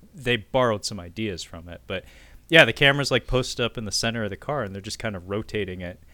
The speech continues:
uh, wherever is, wherever it needs to be pointed to highlight whatever's going on. But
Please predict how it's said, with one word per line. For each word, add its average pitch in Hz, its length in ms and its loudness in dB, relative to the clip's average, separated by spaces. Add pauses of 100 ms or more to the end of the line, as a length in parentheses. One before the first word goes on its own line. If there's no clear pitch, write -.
(280)
uh, 92 160 -6
wherever 107 480 2
is, 98 180 -2 (180)
wherever 110 440 2
it 98 100 -6
needs 110 220 -6
to 107 80 -12
be 95 100 -10
pointed 107 440 -6
to 90 100 -4
highlight 95 400 -4
whatever's 95 400 -10
going 92 320 -14
on. 98 300 -10
But 95 180 -10